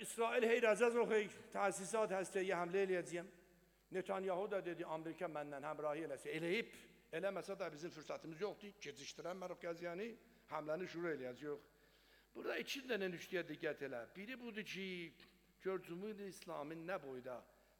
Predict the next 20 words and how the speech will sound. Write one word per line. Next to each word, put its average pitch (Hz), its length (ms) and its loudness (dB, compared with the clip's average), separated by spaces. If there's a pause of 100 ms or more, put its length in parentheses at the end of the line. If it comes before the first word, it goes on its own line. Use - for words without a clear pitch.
(120)
tavan 143 340 -2
həstəyinə 131 560 -8
xidmət 131 400 -10
eləyib 123 220 -10
bu 120 160 -16
keşvərə, 120 420 -8 (240)
ki, - 220 -6
bu 156 100 -14
cilo 147 320 -6
gəmirik. 117 640 -12 (1500)
Gör 202 240 4
bu 190 80 -8
keşvərin 208 560 2
əmniyyətinə 180 560 0
nə 185 160 2
xidmət 175 400 -2
eləyib, 151 320 -6 (540)
ki, 185 240 -6
bu 262 180 -2
cür 202 240 0